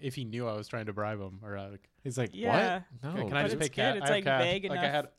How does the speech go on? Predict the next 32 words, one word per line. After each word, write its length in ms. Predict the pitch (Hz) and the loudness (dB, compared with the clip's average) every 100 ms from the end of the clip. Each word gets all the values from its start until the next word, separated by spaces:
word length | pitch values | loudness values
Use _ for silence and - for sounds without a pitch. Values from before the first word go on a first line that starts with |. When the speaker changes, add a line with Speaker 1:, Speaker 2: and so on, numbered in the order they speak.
| _ - - | _ -4 2
Speaker 1:
had, 240 | 214 147 | 2 2
<clears throat> 40 | |
I 80 | 135 | 2
had 140 | 139 135 | 4 4
a 40 | |
bunch 540 | 123 127 123 - - - _ _ - | 2 0 -2 -8 -10 -14 _ _ -10
of 220 | 113 120 | -10 -8
tip 180 | 190 - | -8 -6
money. 260 | 117 123 | -8 -6
I 60 | 151 | -8
was 80 | 120 | -6
driving 260 | 113 113 110 | -6 -6 -6
home. 240 | 123 127 _ _ _ | -8 -10 _ _ _
"Can 100 | 113 | -6
I 20 | 95 | -4
Speaker 2:
Right. 80 | 95 | -4
Speaker 1:
just 120 | - | -6
pay 80 | 107 | -10
for 140 | 104 | -8
it 40 | |
now?" 160 | 101 127 _ _ - | -10 -12 _ _ -8
Speaker 2:
Right. 220 | 95 90 | -6 -6
Speaker 1:
He's 120 | 117 | -6
like, 140 | 104 107 | -10 -10
"No, 260 | 120 117 | -10 -10
it 80 | - - | -12 -16
comes 160 | 113 | -14
in 80 | 123 | -12
the 60 | 110 | -10
mail." 320 | 117 110 - _ _ - - - | -10 -12 -16 _ _ -20 -20 -14
I'm 80 | 110 | -10
like, 140 | 101 | -10